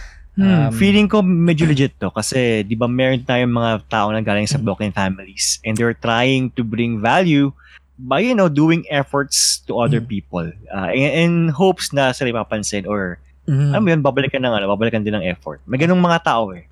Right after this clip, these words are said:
Speaker 2: So, yung mga nakikinig dito na medyo, ano, na parents na or young parents,
Speaker 1: Mm-mm.
Speaker 2: or yung may first, may first, ano na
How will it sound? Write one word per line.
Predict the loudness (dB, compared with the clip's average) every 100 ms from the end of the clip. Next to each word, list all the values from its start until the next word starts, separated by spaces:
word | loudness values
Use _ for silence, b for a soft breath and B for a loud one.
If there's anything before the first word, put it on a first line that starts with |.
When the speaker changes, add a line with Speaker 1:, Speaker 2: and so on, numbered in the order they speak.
| -16
Speaker 2:
So, | -8 -6
yung | -4
mga | -2 -2 -2
nakikinig | -4 -2 -2
dito | -2 -2
na | -2 -2
medyo, | 0 -2 -2 -2 -2 -2
ano, | -2 -2
na | -2 -4
parents | -2 -2 -2 -4 -6
na | -6 -6 -8
or | -8 -8 -8 -6
young | -6 -6
parents, | -6 -6 -4 -6 -6
Speaker 1:
Mm-mm. | -4 -6 -8 b b _ _ -12
Speaker 2:
or | -6 -4 -4 -4
yung | -4 -4
may | -4
first, | -4 -4 -4 -8
may | -10 -10
first, | -6 -6 -6 -8 -10
ano | -8 -6
na | -6